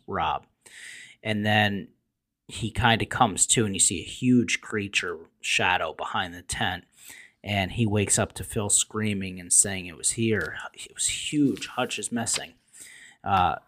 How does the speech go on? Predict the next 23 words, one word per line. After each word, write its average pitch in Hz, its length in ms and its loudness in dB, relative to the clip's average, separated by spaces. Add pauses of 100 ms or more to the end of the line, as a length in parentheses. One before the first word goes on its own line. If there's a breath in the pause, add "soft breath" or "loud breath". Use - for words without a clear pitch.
(160)
Phil's 110 400 0
just - 280 2
terrified. 110 540 0
He's 80 140 -10
like, - 160 -14
"I 87 80 -4
didn't 117 220 0
see 123 260 2
it. 87 80 -2
I 87 100 -2
just - 220 0
saw 98 160 -2
shadows. 92 580 0
I 85 60 -18
saw 98 240 -2
shadows. 87 720 -2
I, - 380 -14
I - 20 -6
don't 92 200 -12
know 98 120 -10
where 92 180 -8
Hutch - 320 -8
is." - 260 -10